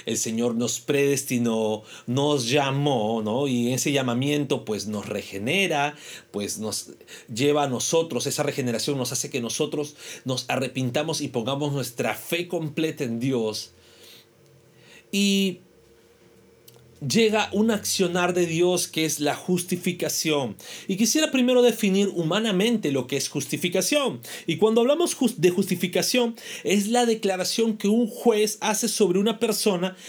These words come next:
y declararla justa conforme a la ley. ¿Qué hace el juez? El juez, pues, examina el caso, ve al individuo, y si esta persona ha actuado conforme a la ley, ha actuado bien conforme a la ley, pues el juez le dice que,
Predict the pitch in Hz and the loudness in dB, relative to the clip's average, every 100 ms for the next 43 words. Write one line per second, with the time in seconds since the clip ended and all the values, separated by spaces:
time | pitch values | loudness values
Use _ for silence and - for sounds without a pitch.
0 | - - 170 170 175 170 185 214 220 - | -12 -4 0 2 2 2 2 2 0 -2
1 | - 247 - - 113 143 - - - 180 | 0 0 0 -4 -4 -4 -8 -8 0 4
2 | 180 175 247 240 240 233 233 233 226 - | 4 2 4 6 8 6 4 2 0 -6
3 | - 190 196 196 196 208 196 120 92 - | 0 2 4 6 6 6 4 2 -4 -16
4 | - - - - - 330 359 320 - 151 | -20 -20 -20 -20 -2 0 2 0 0 -2
5 | 101 - - 175 175 277 - 226 - 175 | -4 -4 -2 -2 0 -2 0 -2 -2 0
6 | 180 180 220 214 214 180 170 - 190 180 | 0 2 2 2 0 0 0 2 2 2
7 | 175 185 208 214 170 143 147 - - 202 | 2 4 2 2 0 0 0 -4 -4 -2
8 | 180 247 370 277 247 262 254 240 - 233 | 0 0 -2 0 0 2 0 0 0 4
9 | 233 220 190 175 165 214 220 220 214 175 | 4 2 0 0 2 4 4 4 2 4
10 | 139 127 123 - - 170 170 208 208 180 | 2 2 -2 -6 -6 -4 0 2 4 4
11 | 175 202 208 208 180 208 208 214 214 247 | 4 4 2 0 0 0 2 4 4 2
12 | 403 - 339 - 247 233 233 254 254 - | 0 0 0 2 4 4 4 0 -4 -4